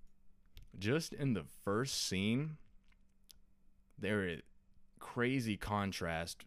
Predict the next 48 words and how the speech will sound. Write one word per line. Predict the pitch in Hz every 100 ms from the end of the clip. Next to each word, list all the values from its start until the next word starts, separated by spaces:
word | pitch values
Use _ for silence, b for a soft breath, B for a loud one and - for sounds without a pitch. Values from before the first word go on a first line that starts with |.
| -
at, | 85 90
that, | 87 82
that | 87
just | - 87 -
draws | - 92 95 101 98 92
you | 85
right | 85 85 85
in. | 80 80 - b b b b
It's, | 107 -
it's | 117 -
one | 120 131
of |
those | 123 123 120
that, | 110 101 -
um, | 92 87 82 80 85 - - -
starts | - 92 101 -
at | 113
the | 104 -
end | 92 104 127 - b b b -
and | 98 101
then | 98 95 92 -
works | 90 101 107 -
its | 98 -
way | 98
back. | 87 95 120 - -
So, | - 107
like, | 95 92
it | 82
starts | - 107 110 - -
at | 90 -
the | 95 87
big | 80 110 104
fucking | - 104 101
problem | - 92 92 104 117 120 b b
that | 87
they're | 104
trying | 95 - 107 101
to |
prevent | - 90 87 104 -
through | 120
the | 117
whole | 113 120
anime | - 117 120 127 131
and | - 90
then | 87 87 - -
flashes | 92 90 - 87
back | 90 90 -
to, | - 90 87 85